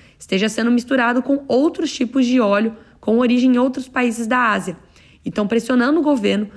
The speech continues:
pra que seja intensificada a fiscalização sobre as importações. As suspeitas aumentaram depois que a indústria de biocombustíveis da Europa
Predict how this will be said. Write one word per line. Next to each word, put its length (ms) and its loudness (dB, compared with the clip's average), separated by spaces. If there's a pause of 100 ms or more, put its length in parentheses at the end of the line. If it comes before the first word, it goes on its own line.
(180)
pra 120 -6
que 80 -12
seja 240 -2
intensificada 680 -2
a 20 -2
fiscalização 800 -4
sobre 240 -4
as 100 -4
importações. 800 -6 (680)
As 120 -4
suspeitas 460 -2
aumentaram 600 -2 (340)
depois 300 -2
que 100 -6
a 40 0
indústria 340 0
de 100 0
biocombustíveis 760 -2
da 80 -2
Europa 460 -2